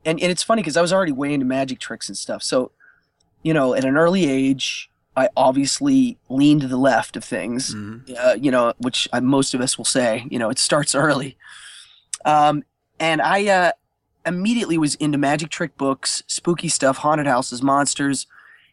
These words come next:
Speaker 1: And that naturally went into, and it's funny, I don't know how many, 'cause you interview a lot of people, you'll, you'll know the answer to this. I started with every goddamn witchcraft book you can think of. Like, I would read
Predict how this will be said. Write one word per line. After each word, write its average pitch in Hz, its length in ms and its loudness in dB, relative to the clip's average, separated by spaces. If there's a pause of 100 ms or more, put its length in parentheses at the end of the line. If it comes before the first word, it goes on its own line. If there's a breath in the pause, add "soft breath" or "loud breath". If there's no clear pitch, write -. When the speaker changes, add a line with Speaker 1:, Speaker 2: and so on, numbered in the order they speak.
(200)
Speaker 1:
And 151 240 0
that 185 180 2
naturally 175 680 -2
went 139 200 -4
into, 131 540 -2 (260)
and 131 120 -2
it's - 120 -4
funny, 208 420 -2
I 147 60 2
don't 294 160 -4
know 339 60 -2
how 220 140 0
many, 180 200 -2 (200)
'cause 185 140 -2
you 302 140 4
interview 160 320 2
a 143 40 2
lot 143 200 2
of - 60 -8
people, 170 280 -4
you'll, 147 300 -4
you'll 170 160 -2
know 151 160 2
the 113 140 -2
answer 117 260 -6
to - 160 -10
this. 98 240 -14 (1000 loud breath)
I 214 140 2
started 208 540 2
with 127 220 -6
every 175 400 -2 (500)
goddamn 147 520 0
witchcraft 131 480 -6
book 127 220 -8
you 127 60 -2
can 110 120 -10
think 110 260 -10
of. 92 240 -12
Like, 151 160 -2
I 185 120 2
would 175 160 -8 (100)
read 165 160 -10